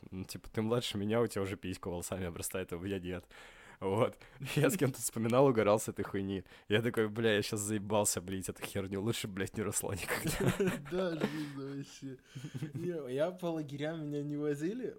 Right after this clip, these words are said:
Speaker 2: вот, но у нас в школе был басик, типа, м, московские школы с бассейном, да. <laughs> Он был, типа, как урок. И, типа, ну, мы, соответственно, с пацанами в раздевалке стоим, и только я один волосатый.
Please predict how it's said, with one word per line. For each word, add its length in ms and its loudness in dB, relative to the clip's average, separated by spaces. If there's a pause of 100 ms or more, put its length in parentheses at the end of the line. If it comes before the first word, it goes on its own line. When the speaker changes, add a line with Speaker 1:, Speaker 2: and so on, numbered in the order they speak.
(120)
Speaker 2:
вот, 360 -6
но 60 -6 (160)
у 160 -6
нас 220 -2
в 80 -10
школе 360 -4
был 240 -4
басик, 520 -6
типа, 340 -12 (160)
м, 300 -2
московские 720 -6
школы 420 -4
с 80 -12
бассейном, 840 -8
да. 280 -8 (480)
<laughs> 80 -2 (580)
Он 160 -6
был, 180 -4
типа, 280 -12
как 320 -10
урок. 380 -4 (340)
И, 280 0
типа, 300 -4
ну, 160 2
мы, 220 2
соответственно, 500 -2
с 60 -14
пацанами 500 -6
в 80 -4
раздевалке 540 -2
стоим, 400 -2
и 40 -4
только 280 -8
я 120 2
один 260 -2
волосатый. 680 -6